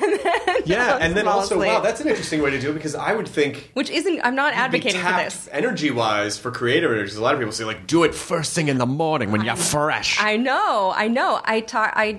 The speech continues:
Speaker 1: I talked to a writer recently who said that he, uh,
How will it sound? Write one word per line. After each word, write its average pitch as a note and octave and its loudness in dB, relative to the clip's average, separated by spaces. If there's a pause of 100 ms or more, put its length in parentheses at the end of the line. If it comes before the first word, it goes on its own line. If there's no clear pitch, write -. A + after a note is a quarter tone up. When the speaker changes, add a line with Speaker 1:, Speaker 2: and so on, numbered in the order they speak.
Speaker 1:
I G#3 0
talked G3+ -2
to G3 -2
a G3 -2
writer G3+ 2
recently F3+ -4
who F3+ -2
said F3 0
that F3 0
he, F3 -6
uh, D#3+ 0